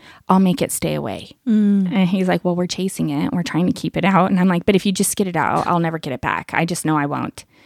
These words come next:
Speaker 1: And I never have.
Speaker 2: And you never have.
Speaker 1: Mm-mm.
Speaker 2: Now, when you're stage four
Speaker 1: Mm-hmm.
Speaker 2: or when it's metastasized,
Speaker 1: Mm-hmm.
Speaker 2: is that an automatic thought process that it's the end, that it's
Speaker 1: Mm-hmm. Yeah.
Speaker 2: I feel like, uh, there was somebody else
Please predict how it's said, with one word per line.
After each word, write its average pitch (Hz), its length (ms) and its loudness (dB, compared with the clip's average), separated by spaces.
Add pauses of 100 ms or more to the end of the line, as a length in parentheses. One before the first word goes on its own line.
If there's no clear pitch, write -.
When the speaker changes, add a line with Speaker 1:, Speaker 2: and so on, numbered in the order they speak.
(320)
Speaker 1:
And 165 120 -2
I 170 60 0
never 175 220 -2
have. 226 300 -2 (520)
Speaker 2:
And 180 140 4
you 175 100 4
never 170 320 0
have. 165 360 -6
Speaker 1:
Mm-mm. 202 380 -2 (560)
Speaker 2:
Now, 208 220 4
when 196 320 2
you're 208 800 0
stage - 640 -2
four 151 920 -2 (100)
Speaker 1:
Mm-hmm. 180 340 0
Speaker 2:
or 185 340 4
when 175 220 0
it's 170 220 -6
metastasized, 156 1600 -4
Speaker 1:
Mm-hmm. 180 320 2 (160)
Speaker 2:
is 170 200 0
that 185 160 2
an 185 220 0
automatic 156 720 0
thought - 340 -4
process 151 500 -4
that 143 140 -2
it's 147 220 -4
the - 200 -4
end, 147 440 -6
that 139 140 -6
it's 165 180 -2
Speaker 1:
Mm-hmm. 165 380 0
Yeah. 139 360 0
Speaker 2:
I 196 80 0
feel 262 340 0
like, 208 420 0
uh, 180 380 2
there 190 140 0
was 190 120 -2
somebody 214 460 0
else 165 540 -2